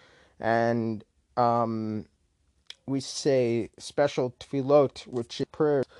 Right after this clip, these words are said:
um, which is Hallel, the Psalms, and, um, we say the Haftarah,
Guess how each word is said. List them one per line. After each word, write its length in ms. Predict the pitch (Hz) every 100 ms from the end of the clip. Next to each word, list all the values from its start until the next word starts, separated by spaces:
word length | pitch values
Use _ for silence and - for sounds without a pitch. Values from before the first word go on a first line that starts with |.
| - - -
um, 480 | 120 120 120 107 -
which 220 | 123 -
is 120 | 113
Hallel, 540 | - 135 135 139 165 147
the 100 | 120
Psalms, 720 | - 135 147 147 147 - - _ _ _ _ _ _ -
and, 520 | 113 101 104 104 104
um, 640 | 113 104 101 101 104 107 98 _ _ _ _ - - _ _ _ _ _ _ _ _ _ _ -
we 140 | 117
say 480 | - - 123 123 117
the 580 | 120 117 117 113 113 -
Haftarah, 440 | 107 - 139 113